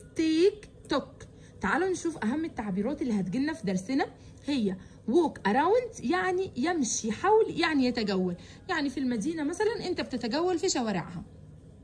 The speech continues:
In the evening في أوقات المساء، in the evenings.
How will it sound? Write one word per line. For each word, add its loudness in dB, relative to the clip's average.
In 4
the -2
evening 0
في -2
أوقات -2
المساء، 0
in 0
the -2
evenings. 0